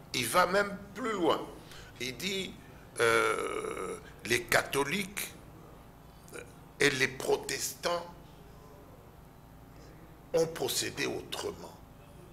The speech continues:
Parce que les, les, les,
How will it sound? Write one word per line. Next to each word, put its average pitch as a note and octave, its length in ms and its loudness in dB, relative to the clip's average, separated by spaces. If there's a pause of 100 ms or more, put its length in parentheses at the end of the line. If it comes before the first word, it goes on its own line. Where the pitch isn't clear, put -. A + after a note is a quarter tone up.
(600)
Parce - 240 4
que D#3 400 2 (2500)
les, A#2 220 2 (100)
les, A2 120 4
les, G2+ 220 -2